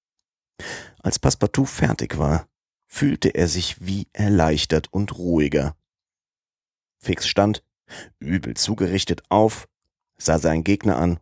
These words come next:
und sprach kalt: „Sind Sie fertig?“ „Ja, für den Augenblick.“ „So kommen Sie auf ein Wort.“ „Ich soll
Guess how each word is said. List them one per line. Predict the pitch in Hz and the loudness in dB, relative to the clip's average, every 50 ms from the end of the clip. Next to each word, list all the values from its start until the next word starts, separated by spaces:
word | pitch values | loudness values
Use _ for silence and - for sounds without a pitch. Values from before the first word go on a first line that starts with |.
| _ - | _ -4
und | 87 90 | -4 -4
sprach | - - - - 87 85 80 - | -4 -4 -2 0 0 0 0 -2
kalt: | - - 85 85 85 - - - _ _ _ _ _ _ _ _ _ _ _ _ _ _ _ - | 0 0 2 2 2 0 -2 -10 _ _ _ _ _ _ _ _ _ _ _ _ _ _ _ -12
„Sind | - 71 65 - | -8 -8 -8 -8
Sie | - 55 | -8 -12
fertig?“ | - - - 78 80 76 - - 80 - - - - _ _ _ _ _ _ _ _ _ _ _ _ _ _ _ _ - | -12 -8 -4 -2 -2 0 0 -2 -4 -6 -6 -14 -20 _ _ _ _ _ _ _ _ _ _ _ _ _ _ _ _ 0
„Ja, | - 113 110 104 - _ _ _ _ | 2 2 2 2 0 _ _ _ _
für | - - 117 | -4 0 0
den | 123 120 | 0 2
Augenblick.“ | 78 82 90 107 113 101 92 78 76 - - - _ _ _ _ _ _ _ _ _ _ _ _ _ - - - - - _ _ _ _ _ _ _ - | 2 2 4 4 2 2 0 0 -2 -4 -8 -10 _ _ _ _ _ _ _ _ _ _ _ _ _ -20 -20 -20 -20 -20 _ _ _ _ _ _ _ -6
„So | - 98 95 | -2 -2 -2
kommen | - - 92 92 87 | 0 0 0 2 2
Sie | 85 87 71 | 2 2 2
auf | 82 - - | 2 0 -2
ein | 82 85 82 80 | -4 -2 0 2
Wort.“ | 78 73 69 - - - _ _ _ _ _ _ _ _ _ _ _ | 2 2 2 -2 -8 -16 _ _ _ _ _ _ _ _ _ _ _
„Ich | - 92 - - - | -8 -6 -4 -2 -2
soll | - 92 90 87 87 82 82 | 0 0 0 2 2 0 -2